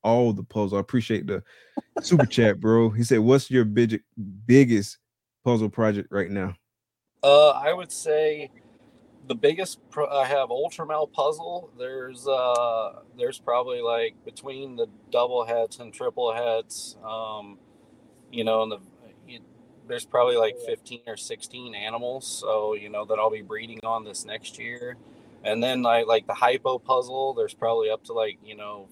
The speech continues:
Speaker 2: eight or ten double het females now of those. And then the D G puzzle, I just have the one double het female of that, that the male will breed this fall. But, you know, that's,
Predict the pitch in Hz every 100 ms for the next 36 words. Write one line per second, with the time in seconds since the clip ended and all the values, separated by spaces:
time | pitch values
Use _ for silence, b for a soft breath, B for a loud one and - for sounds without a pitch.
0 | - 101 113 110 - 117 113 107 110 110
1 | 113 110 - 110 110 110 113 104 104 104
2 | 110 90 - 104 110 113 113 113 - -
3 | b b b - 110 113 113 113 113 110
4 | 104 98 110 113 - 113 113 - 117 110
5 | 120 110 104 104 - 110 104 101 92 101
6 | 104 101 101 110 104 92 98 107 98 95
7 | 92 95 95 95 92 - 87 95 95 90
8 | 85 92 95 85 90 - 98 95 98 90
9 | 95 90 80 - - - 110 101 95 101
10 | 98 -